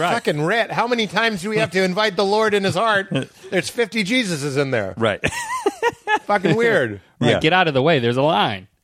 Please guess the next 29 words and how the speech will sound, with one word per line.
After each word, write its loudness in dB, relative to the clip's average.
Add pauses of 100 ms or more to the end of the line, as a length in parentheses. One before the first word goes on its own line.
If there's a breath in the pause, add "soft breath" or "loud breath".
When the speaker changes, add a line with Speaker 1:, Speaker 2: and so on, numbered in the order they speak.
Speaker 1:
That's 2
right. -2 (240)
Yeah, 2
let 2
other 2
people -6
go -6
up. -12
Speaker 2:
Yeah. -8 (440 soft breath)
Speaker 1:
How 2
are 2
you -2
boys 2
Speaker 2:
We 2
Speaker 1:
when 0
Speaker 2:
can't 0
keep -2
counting 0
you. -12 (400 soft breath)
And -2
that's 0
kind 2
of 4
what 0
we're 2
going 2
for -2
here. -4 (280)
Speaker 1:
Well, 2